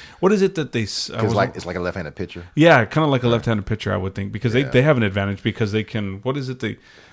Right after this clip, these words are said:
Speaker 1: they can.
Speaker 2: It's
Speaker 1: You
Speaker 2: a
Speaker 1: can't,
Speaker 2: different
Speaker 1: you can't steal from first on a lefty.
Speaker 2: Well, that and then the ball comes at a different angle.
Speaker 1: Yeah.
Speaker 2: It's coming into the yeah. So
Speaker 1: Yeah.
Speaker 2: it's, it's, yeah,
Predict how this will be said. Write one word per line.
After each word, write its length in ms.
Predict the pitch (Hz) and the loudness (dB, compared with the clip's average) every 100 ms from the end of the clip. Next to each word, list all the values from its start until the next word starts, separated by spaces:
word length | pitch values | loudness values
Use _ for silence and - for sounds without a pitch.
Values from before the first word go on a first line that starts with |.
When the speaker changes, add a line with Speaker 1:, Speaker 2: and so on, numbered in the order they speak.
| _ 120 | _ -2
Speaker 1:
they 100 | 117 | -2
can. 320 | - 104 95 | -2 -4 -6
Speaker 2:
It's 100 | 98 | -6
Speaker 1:
You 40 | |
Speaker 2:
a 40 | - | -2
Speaker 1:
can't, 40 | |
Speaker 2:
different 220 | 143 139 | 0 2
Speaker 1:
you 80 | 135 | 2
can't 160 | 160 135 | 2 2
steal 180 | - 131 | 2 2
from 180 | 107 | 0
first 460 | 95 117 107 92 - | 0 2 2 0 -4
on 100 | 98 | -4
a 40 | 95 | -2
lefty. 440 | 98 98 92 92 - | -2 -4 -6 -8 -8
Speaker 2:
Well, 100 | 98 | -2
that 380 | 98 101 98 - | 0 2 0 -2
and 140 | 80 | -8
then 400 | 82 82 80 78 | -6 -6 -8 -10
the 60 | 73 | -8
ball 200 | 73 80 | -4 -4
comes 160 | 78 71 | -6 -12
at 60 | |
a 40 | 67 | -12
different 300 | 73 - 69 | -14 -12 -12
angle. 300 | 71 65 98 | -12 -8 -6
Speaker 1:
Yeah. 160 | 92 | -4
Speaker 2:
It's 100 | 90 | -6
coming 180 | 82 71 | -10 -14
into 160 | 69 62 | -14 -16
the 200 | 55 - 64 | -18 -18 -18
yeah. 300 | 52 50 - - | -18 -18 -18 -12
So 100 | 101 | -10
Speaker 1:
Yeah. 60 | 73 | -10
Speaker 2:
it's, 100 | 78 | -10
it's, 260 | 92 107 | -12 -14
yeah, 80 | - | -14